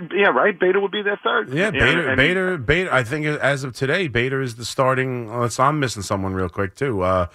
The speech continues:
Speaker 1: Uh,
Speaker 2: no, it's,
Speaker 1: well, you
Speaker 2: it's,
Speaker 1: got
Speaker 2: I mean, I was, it's Nimmo in left,
Speaker 1: Nimmo.
Speaker 2: it's, it's
Speaker 1: Right.
Speaker 2: Marte in right, and
Speaker 1: Right.
Speaker 2: it's, uh,
Speaker 1: That's,
Speaker 2: Bader in center
Speaker 1: that's like,
Speaker 2: field.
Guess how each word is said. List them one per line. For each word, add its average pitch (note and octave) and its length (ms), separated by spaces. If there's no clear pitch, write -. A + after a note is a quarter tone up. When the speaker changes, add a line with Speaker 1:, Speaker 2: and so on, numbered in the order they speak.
Speaker 1:
Uh, C#3 100
Speaker 2:
no, F3+ 200
it's, - 200
Speaker 1:
well, A#2+ 140
you F#3 80
Speaker 2:
it's, D3 80
Speaker 1:
got C#3 140
Speaker 2:
I C3 100
mean, C#3+ 380
I C3 180
was, B2 320
it's G2+ 200
Nimmo D3+ 600
in B2 300
left, A2 300
Speaker 1:
Nimmo. G#2+ 220
Speaker 2:
it's, - 540
it's G#2+ 180
Speaker 1:
Right. E2 100
Speaker 2:
Marte A2+ 280
in B2+ 220
right, G#2+ 340
and G#2 480
Speaker 1:
Right. A#2+ 160
Speaker 2:
it's, - 500
uh, G2+ 300
Speaker 1:
That's, F#2 260
Speaker 2:
Bader B2 300
in B2+ 100
center B2+ 200
Speaker 1:
that's C#3 100
like, C#3 120
Speaker 2:
field. - 200